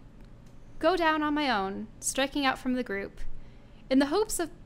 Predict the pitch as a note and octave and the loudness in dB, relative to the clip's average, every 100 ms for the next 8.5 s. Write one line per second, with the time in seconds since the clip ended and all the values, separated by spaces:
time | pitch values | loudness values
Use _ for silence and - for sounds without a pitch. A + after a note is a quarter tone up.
0 | - - D4+ G#4 - E4 E4 D4 D#4 D4+ | -6 0 2 4 2 0 0 0 0 2
1 | D#4 D4+ D4+ C4 D#4+ A#3 F3+ G#3+ - - | 0 2 -2 0 0 0 -4 -8 -14 -20
2 | - - - - - - - - - - | -20 -20 -20 -20 -20 -20 -20 -18 -6 2
3 | F#4 B4+ F#4 D#4+ E4 D#4+ B3+ A#3+ A#3+ A#3+ | 4 4 0 4 4 6 4 0 -2 0
4 | A#3 D#4+ - D4+ C#4 B3+ - C#4 C#4 C4 | 2 2 2 0 0 0 0 0 0 -2
5 | A#3 C#4+ D4+ C4 - D4 F4 - C#4+ C#4 | -4 0 4 6 6 4 2 0 -2 -2
6 | A#3+ A#3+ - - B3 C#4+ F#4 F4+ D4+ C4+ | -4 -4 -4 2 4 4 2 0 2 2
7 | E4 - A3+ G#3 G#3 G#3 - B3 B3 - | 0 -2 -4 -4 -4 -6 -4 -4 -4 -2
8 | D4+ C4+ G#3 - | 2 2 2 -2